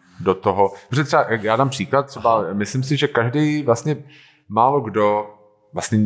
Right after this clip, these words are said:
Speaker 1: nikdo z těch jako lidí, co píšou o jídle, jako na to studoval.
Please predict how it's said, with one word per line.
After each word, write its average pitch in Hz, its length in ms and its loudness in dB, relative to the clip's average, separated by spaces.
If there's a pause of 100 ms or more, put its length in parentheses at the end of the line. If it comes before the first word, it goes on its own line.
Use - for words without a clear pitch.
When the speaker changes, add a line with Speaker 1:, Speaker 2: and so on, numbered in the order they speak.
Speaker 1:
nikdo 113 400 0
z 120 80 -6
těch 104 160 0
jako 104 200 0
lidí, 104 260 0
co 113 120 -10
píšou 110 340 2
o 90 80 -2
jídle, 85 480 0 (400)
jako 90 200 -2
na 98 80 2
to 104 100 -6
studoval. 87 680 -2